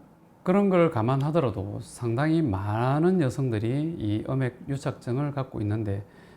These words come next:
대부분 이제 이런 질환들이 속리에 소개되지 않다 보니까 환자분들도 잘 모르고 있는 경우가 많고, 또 의료진들도 잘 모르고 있는 경우가 많죠.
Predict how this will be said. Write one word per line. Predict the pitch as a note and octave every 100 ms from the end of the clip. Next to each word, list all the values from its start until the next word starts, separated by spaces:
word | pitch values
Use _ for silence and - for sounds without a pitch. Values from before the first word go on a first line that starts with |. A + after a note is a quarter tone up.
| -
대부분 | B2+ B2+ C#3 B2 A2+
이제 | A2
이런 | C3 C#3+ D3+ D3 C#3
질환들이 | E3+ E3+ E3+ C3+ A2
속리에 | E3+ F3 E3
소개되지 | - G#3+ D3+ A2+ A2+
않다 | F#2+ G2 C3+
보니까 | A#2+ G2+ - A#2+ A2 - - - -
환자분들도 | - C#3+ C#3 A#2+ G#2 G#2+
잘 | G2 A#2+
모르고 | A2+ A2 D3+ C3
있는 | G2+ G2+
경우가 | G2 G2
많고, | F2+ F#2+ F2+ - B2 G2 G2+ C3 - - - - - - -
또 | G#2+
의료진들도 | A#2 C#3+ D#3 E3+ B2+ A2 C#3 C#3+
잘 | A2+ G#2
모르고 | G2+ A#2+ C#3+ A2
있는 | G2 G#2+
경우가 | G2+ A2+
많죠. | G2 E2 D#2+ -